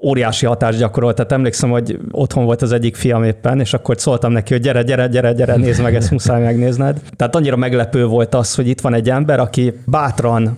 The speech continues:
meghunyászkodás nélkül felvállalja a véleményét, de nem csak véleménye van, hanem tényeket tud mellé felsorakoztatni. Tehát mindig, ha állított valamit, akkor ott volt mellettem, vagy mögötte az empirikus, ö, kutatás az, amit ő tudósként is tudott, és,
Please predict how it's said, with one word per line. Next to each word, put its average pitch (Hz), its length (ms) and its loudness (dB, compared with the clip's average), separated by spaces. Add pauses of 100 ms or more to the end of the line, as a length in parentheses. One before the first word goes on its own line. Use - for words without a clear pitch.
meghunyászkodás 123 920 -2
nélkül 123 320 0
felvállalja 120 640 2
a 110 60 0
véleményét, 135 520 0
de 131 80 0
nem 156 160 0
csak - 220 -2
véleménye 123 500 0
van, 139 240 0
hanem 139 200 0
tényeket 123 500 0
tud 123 140 -2
mellé 117 240 2
felsorakoztatni. 117 920 -2
Tehát - 200 -2
mindig, 139 340 -2 (160)
ha 127 100 -2
állított 143 400 0
valamit, 151 380 0
akkor 143 280 0
ott 139 120 0
volt 123 200 0
mellettem, 123 520 0
vagy 123 160 -2
mögötte 127 400 0
az 117 120 0
empirikus, 117 640 -2
ö, 120 260 0
kutatás 113 600 -2
az, 113 100 0
amit 120 240 -2
ő 120 240 2
tudósként 117 640 -2
is 117 220 -2
tudott, 117 420 -2
és, - 260 -4